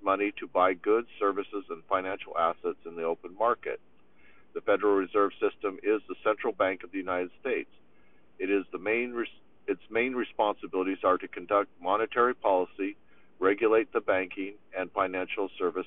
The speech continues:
se-, industries, and provide payment services to government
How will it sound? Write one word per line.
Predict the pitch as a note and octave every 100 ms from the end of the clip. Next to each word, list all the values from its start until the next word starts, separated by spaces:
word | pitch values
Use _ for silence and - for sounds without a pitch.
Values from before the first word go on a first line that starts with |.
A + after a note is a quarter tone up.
| -
se-, | G2 -
industries, | F2+ E2+ E2+ - F2+ F2+ - - - -
and | F2+ G2+
provide | F#2 G2+ F#2+ F2
payment | - A2+ A#2+ A#2 - - - - - - A2
services | F#2+ F#2+ G#2 F2+ -
to |
government | F2+ F2+ F2+ F#2 G2